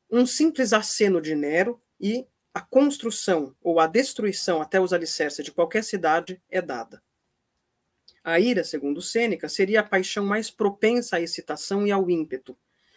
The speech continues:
mais desejosa de dor, de combates, de vinganças, de sangue, de suplício.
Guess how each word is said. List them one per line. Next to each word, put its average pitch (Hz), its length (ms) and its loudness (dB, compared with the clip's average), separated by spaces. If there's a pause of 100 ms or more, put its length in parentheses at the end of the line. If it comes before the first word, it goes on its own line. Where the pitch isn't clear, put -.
(160)
mais 196 300 2
desejosa 170 560 2
de 151 100 -6
dor, 175 340 2
de 160 120 -16
combates, 160 600 -2
de 160 140 -8
vinganças, 165 720 -2
de 165 100 -12
sangue, 180 480 0
de 170 120 -8
suplício. - 640 -4